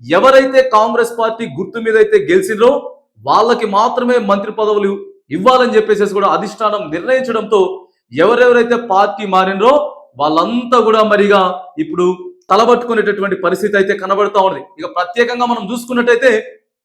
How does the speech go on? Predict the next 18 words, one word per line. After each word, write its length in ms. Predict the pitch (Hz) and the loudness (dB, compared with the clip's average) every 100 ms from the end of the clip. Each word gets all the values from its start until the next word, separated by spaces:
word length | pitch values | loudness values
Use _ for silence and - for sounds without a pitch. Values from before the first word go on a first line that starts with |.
| _ _ _ _ _ 139 | _ _ _ _ _ -4
ముగ్గురు 380 | 185 190 269 | -4 -2 -2
ముఖ్యమంత్రుల 580 | 254 233 254 269 262 254 247 | 0 -2 -2 -2 -4 -2 0
దగ్గర 140 | 240 | 2
మంత్రిగా 500 | 247 240 220 240 247 | 0 0 -4 0 0
పనిచేసి 560 | 240 214 214 233 233 269 277 - _ _ _ | 2 0 2 2 2 0 -4 -10 _ _ _
ఇక 60 | 175 | -4
సీనియర్ 500 | 202 202 269 285 269 | -2 0 2 4 2
నాయకుడిగా 420 | 254 247 247 240 | 0 0 2 2
ఉన్నా 300 | 233 233 262 | 2 2 2
నేను, 240 | 240 233 - - - | 4 0 -2 -8 -6
వచ్చేసింది 500 | 175 247 277 277 262 | -4 -2 -2 -2 -4
నాకు 180 | 247 214 | -2 -2
మంత్రి 280 | 196 196 247 | -4 -4 -2
పదవి 280 | 247 233 220 | -2 -2 -4
అనుకున్నటువంటి 580 | 214 214 214 214 208 196 185 - _ - | -6 -6 -6 -4 -4 -4 -8 -20 _ -2
పోచారం 420 | 170 214 233 226 | 0 2 2 0
శ్రీనివాసరెడ్డి 580 | 208 208 208 202 196 190 | -2 -4 -2 -2 -2 -4
పరిస్థితి 720 | 190 180 190 208 202 190 - | -2 -2 -4 -8 -6 -6 -8